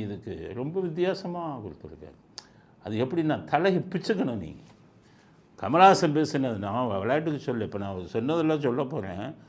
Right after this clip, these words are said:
நீங்களும் தலையை பிச்சுக்கணும், நானும் தலையை பிச்சுக்கணும். அவர் என்ன சொல்றாரு அப்படிங்கிறதே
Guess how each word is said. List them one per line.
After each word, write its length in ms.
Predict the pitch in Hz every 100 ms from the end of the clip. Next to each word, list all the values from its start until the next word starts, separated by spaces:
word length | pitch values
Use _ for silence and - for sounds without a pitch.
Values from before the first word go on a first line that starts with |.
| - -
நீங்களும் 480 | - 113 160 170 170
தலையை 280 | 151 147 156
பிச்சுக்கணும், 520 | 147 147 160 175 190 127
நானும் 280 | 117 147 139
தலையை 280 | 120 117 107
பிச்சுக்கணும். 320 | 98 110 110
அவர் 140 | 120
என்ன 120 | 165 208
சொல்றாரு 520 | - 180 202 185 165 143
அப்படிங்கிறதே 800 | 123 135 131 120 113 92 101